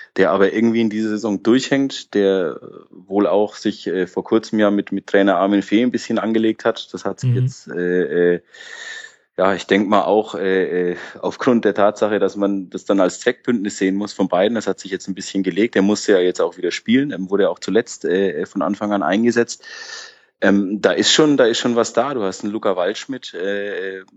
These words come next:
Speaker 1: sehr talentierten Jungen. Den könntest du jetzt in so einer Phase,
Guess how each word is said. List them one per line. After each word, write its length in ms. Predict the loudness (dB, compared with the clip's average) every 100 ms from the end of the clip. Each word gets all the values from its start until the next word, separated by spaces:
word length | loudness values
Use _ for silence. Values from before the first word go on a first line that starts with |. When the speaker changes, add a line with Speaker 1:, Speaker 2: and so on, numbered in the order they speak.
| -20 _
Speaker 1:
sehr 220 | -4 -2
talentierten 540 | 0 -2 -2 -2 -2
Jungen. 300 | -2 0 -2 -4 -12 0
Den 100 | 4
könntest 400 | 4 2 0 0
du 60 |
jetzt 240 | 2 2 0
in 140 | -4
so 80 | 0
einer 140 | -2
Phase, 520 | 2 2 2 2 -4